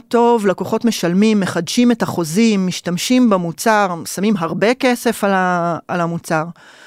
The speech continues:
ו-, אבל הם לא הצליחו לגדול מעבר לזה. משהו שם היה תקוע. ואז, אה, הם פנו אליי, והתחלנו לעשות קצת עבודה של אסטרטגיית מוצר, ושלחתי אותם לעשות קצת מחקר שוק. אמרתי להם, אה,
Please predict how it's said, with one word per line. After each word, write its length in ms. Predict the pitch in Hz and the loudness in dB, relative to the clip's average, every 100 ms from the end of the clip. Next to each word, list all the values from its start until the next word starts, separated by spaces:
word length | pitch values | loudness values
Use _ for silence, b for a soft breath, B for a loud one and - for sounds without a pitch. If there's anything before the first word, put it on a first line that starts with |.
| B B - | B B -12
ו-, 300 | 156 143 165 165 165 165 165 160 165 165 165 165 - | -10 -2 0 2 0 -2 -2 -2 -2 -2 -2 -4 -4
אבל 220 | 170 165 | -2 -2
הם 60 | 170 | 0
לא 60 | |
הצליחו 260 | 262 - 277 | -2 -2 -2
לגדול 200 | 202 226 | 0 0
מעבר 220 | 214 208 | -2 -4
לזה. 160 | 196 165 - _ _ | -6 -6 -12 _ _
משהו 280 | 185 220 262 | -2 -2 -2
שם 160 | 285 208 | -2 0
היה 260 | 175 233 254 _ | 2 0 -2 _
תקוע. 340 | - 175 180 143 - B B B B B | -8 0 0 0 -6 B B B B B
ואז, 420 | 170 202 254 277 | 0 2 0 0
אה, 220 | 247 202 180 | -2 -2 -2
הם 80 | |
פנו 240 | 175 185 214 | 0 2 2
אליי, 260 | 151 156 156 | 0 -4 -8
והתחלנו 400 | 160 - 220 247 | -6 -2 2 2
לעשות 240 | 202 202 | 0 -4
קצת 220 | - 202 | -6 -6
עבודה 220 | 165 170 180 | -4 -2 -2
של 120 | 185 | -4
אסטרטגיית 440 | - - 165 170 | -6 -6 -4 -4
מוצר, 300 | 151 135 151 190 | -6 -6 -6 -4
ושלחתי 320 | 214 285 466 | -2 0 0
אותם 160 | 370 | 0
לעשות 220 | 254 277 - | -2 -4 -8
קצת 160 | - | -8
מחקר 320 | 208 - 196 | -6 -2 -2
שוק. 300 | 185 170 - | -2 -10 -8
אמרתי 260 | - 208 254 | -6 -4 -2
להם, 200 | 220 180 | 0 0
אה, 380 | 175 165 160 | -2 -2 -2